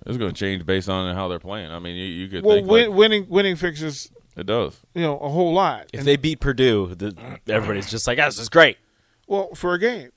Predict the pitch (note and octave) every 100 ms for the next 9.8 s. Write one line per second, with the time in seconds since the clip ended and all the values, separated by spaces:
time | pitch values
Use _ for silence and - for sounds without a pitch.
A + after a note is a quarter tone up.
0 | - C#3+ D#3 D#3+ D#3+ D3+ C#3+ C#3 - C#3+
1 | C#3+ D3 - C#3 A2 B2 C3+ C3+ - A2+
2 | G2+ C#3 C3+ C#3 C3 C#3+ G#2 F#3 D#3+ C3+
3 | D#3+ D#3+ C3 G#3+ F#3 F#3 A#3 D3+ A#3+ A3+
4 | D#3+ - - D#3+ D#3+ A2 A2+ G#2+ G#2 -
5 | - - _ _ - - B2 A2 A2+ G#2
6 | F2+ E2+ D#2+ - F#2 F#2 E2+ G#2 F#2+ -
7 | F#2 E2+ D#2+ F2 F#2 F2+ E2 F2 F2+ E2+
8 | E2 D#2+ D#2 - _ F2 D2+ - D#2 C#2+
9 | B1 - D#2+ F#2+ _ _ A2+